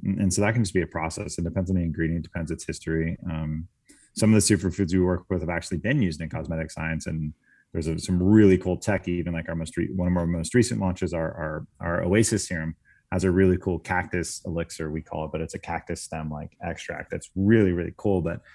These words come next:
and cactus is an ingredient, different types of cactus have been used in skincare for centuries, even just, like, using <laughs> the, the juice from it. But now they're, like, they're, they're really identifying key, um, key peats-, key pieces to the plant that can be, like,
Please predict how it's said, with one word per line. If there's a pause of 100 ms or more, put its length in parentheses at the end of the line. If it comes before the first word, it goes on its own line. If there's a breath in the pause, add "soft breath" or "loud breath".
(300 loud breath)
and
cactus
is
an
ingredient,
different
types
of
cactus
have
been
used
in
skincare
for
centuries, (320)
even
just,
like,
using
<laughs>
the, (260 soft breath)
the
juice
from
it.
But
now
they're,
like,
they're,
they're
really
identifying
key, (880)
um, (140)
key
peats-, (160)
key
pieces
to
the
plant
that
can
be,
like,